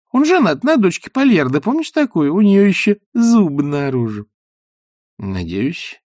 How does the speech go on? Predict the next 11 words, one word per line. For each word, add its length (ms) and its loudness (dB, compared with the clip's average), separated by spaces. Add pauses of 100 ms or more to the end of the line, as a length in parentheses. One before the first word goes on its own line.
(420)
у 80 0
бедняжки 680 -4
найдётся 600 -6
приличное 720 -6
чёрное 480 -10
платье, — 520 -20 (280)
вздохнула 520 -10
матушка. — 440 -18 (920)
Похоже, 520 2
его 280 2
проткнули. 1500 -2